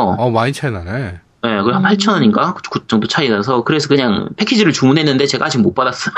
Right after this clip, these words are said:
Speaker 2: <laughs>
Speaker 1: 아, 근데 저는 사실 디럭스, 디럭스 팩을 질-, 주-, 질러가지고.
Speaker 2: 네.
Speaker 1: 근데 가격도 안 보고 저는 이거 나오자마자 바로 샀어요. 프리오더로.
Speaker 2: 음,
Speaker 3: 음.
Speaker 1: 네.
Speaker 2: 그러게. 아.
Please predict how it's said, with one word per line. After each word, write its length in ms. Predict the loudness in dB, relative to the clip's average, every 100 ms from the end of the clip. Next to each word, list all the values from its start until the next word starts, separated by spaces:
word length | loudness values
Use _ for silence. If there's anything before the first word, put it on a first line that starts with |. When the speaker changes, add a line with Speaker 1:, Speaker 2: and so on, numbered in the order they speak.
| 0 0
Speaker 2:
<laughs> 220 | -6 -2
Speaker 1:
아, 160 | 0
근데 200 | 2 0
저는 600 | 2 2 4 2 2 2
사실 260 | 0 -2 -2
디럭스, 260 | 0 0 0 -6 _ -20 -4
디럭스 340 | 2 2 0 -2
팩을 280 | 2 2
질-, 320 | 0 -2 -4 -2
주-, 260 | -2 -2 -4
질러가지고. 1040 | -2 2 2 2 0 0 2 2 0 -4 -10 -4
Speaker 2:
네. 400 | 0 0 -2 -6 _ -4
Speaker 1:
근데 140 | -2
가격도 360 | 0 -2 0 2
안 140 | 2
보고 160 | 2 4
저는 220 | 4 4
이거 100 | 4
나오자마자 380 | 2 2 2 2
바로 180 | -2
샀어요. 400 | -4 -4 -4 -4 -8 _
프리오더로. 460 | -2 0 2 0 2
Speaker 2:
음, 120 | 4
Speaker 3:
음. 260 | 4 0 -4 -2
Speaker 1:
네. 220 | 0 2
Speaker 2:
그러게. 260 | 0 0 -6 -2
아. 380 | -2 -2 -6